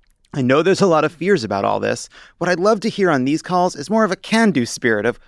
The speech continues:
"Why can't we convince other people? Why can't we do this?"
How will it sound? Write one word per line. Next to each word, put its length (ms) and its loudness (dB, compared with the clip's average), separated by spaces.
"Why 160 -2
can't 420 -2
we 100 0
convince 400 0
other 180 2
people? 460 -2
Why 180 0
can't 420 0
we 140 0
do 180 -4
this?" 340 -10